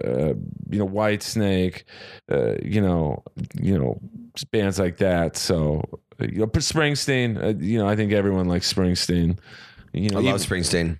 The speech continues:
Speaker 1: even if you don't like his music, his concerts. Now, I haven't seen him since Clarence died 'cause that was just, like, Clarence was my guy. Uh,
Speaker 2: I just met him. I met Springsteen, um,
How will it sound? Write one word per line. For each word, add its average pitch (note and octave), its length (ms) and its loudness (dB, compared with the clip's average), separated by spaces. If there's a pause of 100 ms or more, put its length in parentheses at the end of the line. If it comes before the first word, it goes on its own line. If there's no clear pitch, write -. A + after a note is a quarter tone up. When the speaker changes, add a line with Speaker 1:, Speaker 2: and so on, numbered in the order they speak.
Speaker 1:
even F3 160 2
if F3+ 80 2
you F3+ 60 0
don't D#3+ 160 2
like D3 120 0
his A#2+ 160 -2
music, B2+ 380 0
his A#2 160 0
concerts. B2 680 0
Now, B2+ 140 0
I C#3 40 2
haven't C#3 180 0
seen C#3 200 0
him C3 80 2
since A#2+ 220 -2
Clarence A#2 420 0
died F#2 340 2
'cause F#2 140 -4
that G2+ 120 2
was F#2+ 100 0
just, F#2+ 240 -2
like, F2 240 2 (260)
Clarence G2+ 360 0
was F#2 120 0
my F2 160 2
guy. F2 420 0 (480)
Uh, D#2 560 2 (220)
Speaker 2:
I B2 60 2
just A#2+ 180 0
met C3 180 4
him. G2+ 240 -4 (480)
I A#2 80 0
met A2+ 180 0
Springsteen, B2 680 0
um, F2+ 480 0